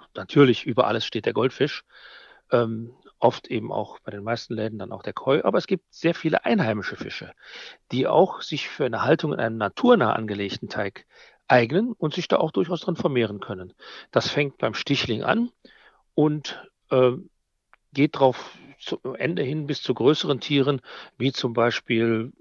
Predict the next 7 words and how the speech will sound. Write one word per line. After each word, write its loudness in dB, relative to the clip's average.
äh, -4
Nasen, 2
äh, 2
Orfen 2
oder 8
Schleien. 0
So, 2